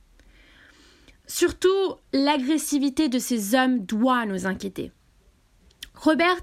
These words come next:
Jensen relate un épisode dans son livre sur la pornographie.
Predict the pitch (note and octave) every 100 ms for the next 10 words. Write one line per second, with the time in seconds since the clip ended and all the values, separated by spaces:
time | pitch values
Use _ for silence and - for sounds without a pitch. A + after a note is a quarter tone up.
0 | B3+ B3 A#3+ - C4+ D4 C#4 B3 C4+ D#4+
1 | A#3+ A3 B3+ A#3 B3+ A#3+ A3 G3+ A#3 A3+
2 | C#4+ B3+ B3 G#3+ F#3+ F#3 A3 G3+ F#3+ G3
3 | - G#2+